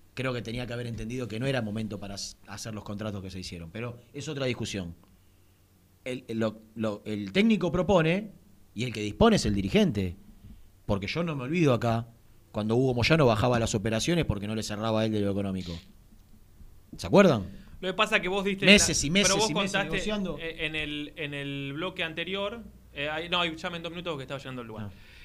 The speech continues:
Speaker 2: Eh, en el bloque anterior diste en la tecla. Cuando Holland se va y a los tres días vuelve, o a los
Speaker 1: Ujú.
Speaker 2: dos, tres días vuelve, ahí, eh, eh, esa decisión que toma Independiente, es decir, tomá,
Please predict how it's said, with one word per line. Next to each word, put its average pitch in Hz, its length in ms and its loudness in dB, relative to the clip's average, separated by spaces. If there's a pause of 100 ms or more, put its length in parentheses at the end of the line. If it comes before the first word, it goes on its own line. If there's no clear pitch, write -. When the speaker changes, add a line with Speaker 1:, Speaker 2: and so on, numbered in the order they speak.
(140)
Speaker 2:
Eh, 127 520 -6
en 131 80 -8
el 135 140 -6
bloque 151 240 -4
anterior 151 400 -4
diste 139 220 -6
en 123 80 -8
la 117 100 -8
tecla. 104 340 -12 (240)
Cuando 110 1120 -12 (120)
Holland 127 340 -8
se 131 160 -10
va 131 300 -4 (1200)
y 123 160 -10
a 117 60 -8
los 117 160 -8
tres 143 200 -2
días 139 140 0
vuelve, 143 440 -4 (180)
o - 80 -14
a - 40 -10
los 127 80 -6
Speaker 1:
Ujú. 131 100 -4
Speaker 2:
dos, 127 140 -4
tres 123 200 -10
días 127 120 -8
vuelve, 135 400 -10 (1080)
ahí, 135 380 -4
eh, 127 360 -4
eh, - 60 -12 (120)
esa 147 220 -4
decisión 143 460 -4
que 120 80 -8
toma 135 180 -6
Independiente, 135 600 -4
es 110 80 -12
decir, 120 220 -12
tomá, 135 380 -8